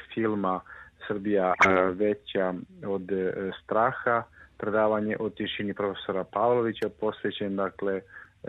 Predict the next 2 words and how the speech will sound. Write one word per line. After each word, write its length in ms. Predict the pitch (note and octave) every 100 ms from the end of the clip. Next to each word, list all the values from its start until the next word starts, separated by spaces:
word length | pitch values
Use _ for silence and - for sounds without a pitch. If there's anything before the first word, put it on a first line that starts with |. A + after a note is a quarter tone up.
| G2 G2 G2 -
osamdesetogodišnjici 1080 | G#2 - G#2+ - G2+ G#2+ G#2+ - G2+ -
tragedije, 760 | F#2 G2+ G2+ G#2+ G2 G2+ F#2+ F#2